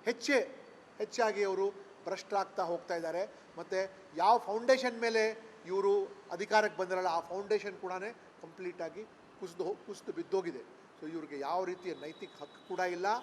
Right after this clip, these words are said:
ಈ ಸಿ-, ರೀತಿ ಮಾಡೋವಂಥದ್ದು. ಮತ್ತು ನುಡಿದಂತೆ ನಡೆದೇ, ನಡೀತಾ ಇದ್ದೀವಿ ಅಂತ ಏನು ಹೇಳ್ತಾ ಇದ್ದಾರಲ್ಲ, ಒಂದು ಎರಡು ಕಿಶ್ತಿ ಈ ಕಡೆ ಆ ಕಡೆ ಕೊಟ್ಬಿಟ್ಟು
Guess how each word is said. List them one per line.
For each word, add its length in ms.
ಈ 40
ಸಿ-, 120
ರೀತಿ 240
ಮಾಡೋವಂಥದ್ದು. 580
ಮತ್ತು 360
ನುಡಿದಂತೆ 460
ನಡೆದೇ, 300
ನಡೀತಾ 380
ಇದ್ದೀವಿ 300
ಅಂತ 180
ಏನು 140
ಹೇಳ್ತಾ 220
ಇದ್ದಾರಲ್ಲ, 280
ಒಂದು 300
ಎರಡು 260
ಕಿಶ್ತಿ 340
ಈ 40
ಕಡೆ 220
ಆ 80
ಕಡೆ 200
ಕೊಟ್ಬಿಟ್ಟು 580